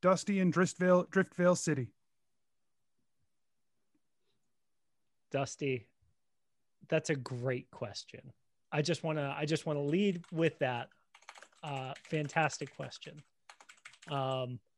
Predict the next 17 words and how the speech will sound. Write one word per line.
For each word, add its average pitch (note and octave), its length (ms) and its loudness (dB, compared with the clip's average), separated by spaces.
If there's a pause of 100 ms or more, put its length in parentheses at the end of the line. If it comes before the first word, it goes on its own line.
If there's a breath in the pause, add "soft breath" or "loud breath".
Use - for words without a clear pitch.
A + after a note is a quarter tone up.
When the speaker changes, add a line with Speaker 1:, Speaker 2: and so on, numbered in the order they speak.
(480)
Speaker 2:
the F#3 240 2
other A3+ 280 2
thing A3 300 0
that A3+ 100 -2
I G#3+ 80 0
want F#3 240 -2
to G#3 120 0
address D#3+ 560 -4 (2250)
is, F#3 340 -2 (340)
you D4 160 0
know, C4+ 320 0 (720)
technology C#4 720 0
and C#4 140 -2
Pokemon, A3+ 840 0
uh, A3+ 540 -2 (1400)
sometimes C4+ 800 -2
aren't G#3+ 460 -2